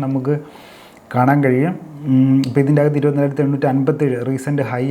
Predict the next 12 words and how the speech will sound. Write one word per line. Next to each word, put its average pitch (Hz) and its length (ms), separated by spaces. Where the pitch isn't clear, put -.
ആയിരുന്നു, 127 280
അത് 160 80
പ്രീവിയസ് 156 340
സ്വിംഗ് 151 280
ഹൈ 143 120
ആയിരുന്നു, 123 300
അത് 135 120
ക്രോസ് 131 260
ചെയ്തിട്ടുണ്ട്. 135 420
ഇനി 208 100
Nifty-യെ 196 300
സംബന്ധിച്ച് 180 280